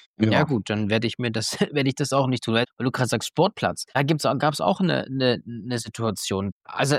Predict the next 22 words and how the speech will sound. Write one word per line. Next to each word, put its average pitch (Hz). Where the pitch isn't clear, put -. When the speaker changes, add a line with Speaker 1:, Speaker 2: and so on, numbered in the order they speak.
Speaker 1:
erst 160
mal 170
muss 151
man 147
dazu 139
sagen, 131
ich 117
habe 135
nach 131
Prag, 123
also, 113
da 107
war 113
ich 117
ungefähr 117
zweieinhalb 113
Wochen 110
unterwegs, 113
erstmalig 113
angefangen, 110
draußen 113
zu -